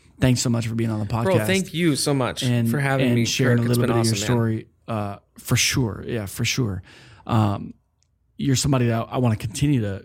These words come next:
Speaker 1: yeah, build, build relationship with. Um, and I look up to you. Uh, just
Speaker 2: Oh,
Speaker 1: hear your
Speaker 2: dude.
Speaker 1: story, look up to just who you are and how you, your, your worldview,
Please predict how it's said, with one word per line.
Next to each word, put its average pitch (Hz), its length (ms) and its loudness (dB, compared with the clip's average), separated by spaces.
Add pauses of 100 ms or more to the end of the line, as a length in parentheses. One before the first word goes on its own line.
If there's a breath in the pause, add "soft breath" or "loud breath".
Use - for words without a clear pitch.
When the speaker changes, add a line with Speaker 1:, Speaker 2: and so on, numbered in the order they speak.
Speaker 1:
yeah, 131 200 0
build, 117 380 -2
build 131 220 4
relationship 120 560 0
with. 131 340 -4
Um, 107 380 -4 (320 loud breath)
and 117 80 -2
I 120 40 0
look 127 200 2
up 131 180 0
to 104 100 -2
you. 87 160 -8 (140)
Uh, 110 260 -4
just 156 240 0
Speaker 2:
Oh, 131 40 0
Speaker 1:
hear 135 140 4
your 123 80 4
Speaker 2:
dude. 107 80 0
Speaker 1:
story, 120 280 2
look 117 220 2
up 123 160 -2
to 110 360 0 (500 loud breath)
just - 140 -4
who 165 80 4
you 156 200 4
are 127 240 0
and 120 220 -2
how 120 260 0
you, 131 380 2
your, 139 280 0
your 139 380 0
worldview, 147 840 0